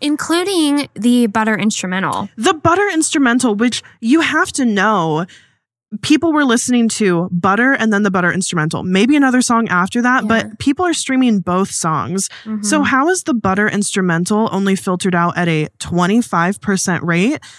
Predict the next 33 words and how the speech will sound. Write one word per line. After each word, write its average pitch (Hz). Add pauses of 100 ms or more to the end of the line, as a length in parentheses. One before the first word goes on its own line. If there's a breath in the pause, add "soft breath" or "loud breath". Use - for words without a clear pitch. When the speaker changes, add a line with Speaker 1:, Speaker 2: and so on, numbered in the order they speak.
(160 loud breath)
Speaker 2:
but 185
Butter, 220
the 233
actual 214
song, 185
is -
filtered 180
out 165
at 175
a 170
forty-seven 180
percent 170
rate? 135 (500 soft breath)
Something 262 (100)
is 208
fishy. 147
Speaker 1:
It 311
is 294
suspicious. 214 (180)
Speaker 2:
Um, 214
even 359
Dynamite, 240
which, 208
you 285
know, 311
we 285
streamed 220
like 180
fucking 208
crazy 196
for 277
Dynamite. 269
Speaker 1:
Yeah. 202